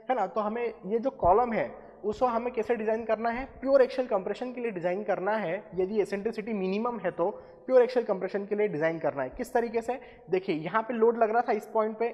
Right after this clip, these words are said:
इस load को तो आप सीजी पे transfer कर दो। तो आपने सीजी पे transfer कर दिया, तो इस सीजी पर अब क्या लग रहा है? जैसे कि ये सीजी मैं यहाँ पर शो कर रहा हूँ, तो ये जो सीजी है, इस पे तो आपने क्या किया,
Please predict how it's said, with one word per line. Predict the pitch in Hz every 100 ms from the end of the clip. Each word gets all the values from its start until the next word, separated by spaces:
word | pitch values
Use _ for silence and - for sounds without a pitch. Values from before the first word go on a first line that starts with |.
| -
इस | 226 196
load | 208 214
को | 233
तो | 226
आप | 226 - 180
सीजी | - 190 175 208
पे | 202
transfer | 175 156 180 160
कर | 151
दो। | 135
तो | - - - -
आपने | 190 220
सीजी | 220 202 220
पे | 220
transfer | 208 208 226
कर | 220 214
दिया, | 214 226
तो | 220 - - 226
इस | 226 -
सीजी | 185 226
पर | 226 226
अब | 220
क्या | 233
लग | 220 208
रहा | 214
है? | 214
जैसे | 180 -
कि | 208 202
ये | 214
सीजी | 214 202
मैं | 214
यहाँ | 196 170
पर | 190
शो | - 170
कर | 151
रहा | -
हूँ, | 113 - - _ 196
तो |
ये | 202 220
जो | 226
सीजी | 226 196 220
है, | 165
इस | - 185 -
पे | 208
तो | 202
आपने | 202 220
क्या | 226 220
किया, | 220 233